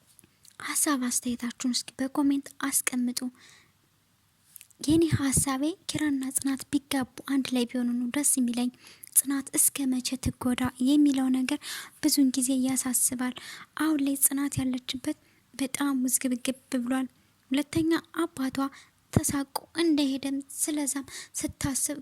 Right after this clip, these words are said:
ግራ እየተጋባች ነበረ። አባቷም ስለ እሷ እያሰበ ግራ ገብቶት ነበር የሄደ። ግን የታጨችው ልጅ መጣ። ኪራ እውነት ከእሷ ጋር ይሆናል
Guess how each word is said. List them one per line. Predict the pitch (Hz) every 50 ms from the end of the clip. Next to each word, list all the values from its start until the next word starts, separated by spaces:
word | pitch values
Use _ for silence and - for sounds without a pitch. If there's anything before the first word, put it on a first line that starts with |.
| - _
ግራ | - 294 285 285
እየተጋባች | 269 254 262 - 269 254 254 262 - - 269 262 254 - -
ነበረ። | 262 262 247 - 269 262 254 269 262 - - _ _ _ _ _ _ _ _ -
አባቷም | - 311 - - - 269 262 - 262 262 254
ስለ | - - - -
እሷ | 339 320 - -
እያሰበ | 320 277 262 262 254 - - - 262 254 262 262 - - - - - _
ግራ | - 285 285 277 269
ገብቶት | 247 269 262 247 - 269 247
ነበር | 254 254 254 247 - 254 247
የሄደ። | 254 254 262 254 254 262 254 - _ _ _ _ _ _ _ _ _ _ _ _ _ _ _ _ -
ግን | - 320 311 302 302 294 - - -
የታጨችው | 285 285 302 - 320 294 - - - 254 - - 269
ልጅ | 247 254 247 -
መጣ። | 262 262 254 247 - - - 254 262 - _ _
ኪራ | - - 320 302 - 302
እውነት | 294 285 269 262 262 - - 285 262 - - - - - _ -
ከእሷ | - 311 - - - 302
ጋር | 277 - 277 269
ይሆናል | 277 262 269 285 285 285 320 392 -